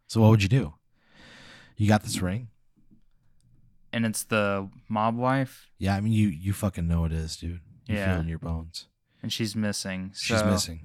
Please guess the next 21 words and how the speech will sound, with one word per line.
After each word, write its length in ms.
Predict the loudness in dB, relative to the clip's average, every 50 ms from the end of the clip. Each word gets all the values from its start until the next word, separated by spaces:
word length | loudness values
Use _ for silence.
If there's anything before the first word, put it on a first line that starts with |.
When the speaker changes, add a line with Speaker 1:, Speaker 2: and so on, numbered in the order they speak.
| -16 -16 -16 -18 -18 -20 -20 -20 _ -12 -4
Speaker 2:
um, 440 | 0 4 4 6 6 6 4 2 2
I 100 | 0 0
would 200 | 2 2 0 -2
probably 340 | -2 0 0 2 2 0 0
try 280 | -2 -2 -2 -2 -2 -2
to 60 | -2
investigate 680 | -2 -4 -2 -2 -2 -4 -4 -6 -6 -4 -2 -2 -2 -4
it 120 | -6 -6
myself, 680 | -6 -8 -6 -8 -8 -6 -4 -4 -4 -4 -6 -8 -12 -10
maybe. 320 | -8 -6 -4 -4 -4 -6
Speaker 1:
How 220 | -6 -4 -4 -2 -2
would 120 | -2 -4
you 60 | -4
do 140 | -4 -4 -4
that? 200 | -4 -4 -8 -10 -14 _ _ _ _ -20 -16 -8 -4
Speaker 2:
Probably 280 | 0 0 2 2 2
ask 260 | 2 0 0 0 0 -2
somebody. 640 | -2 0 -2 0 0 0 0 0 0 0 -2 -2 -4 -10 -20 _ -20 -20 _ -12
Uh, 360 | -8 -4 -2 -2 -2 -2 -4 -6 -8 -6
I 80 | -2 2
mean, 200 | 2 4 4 2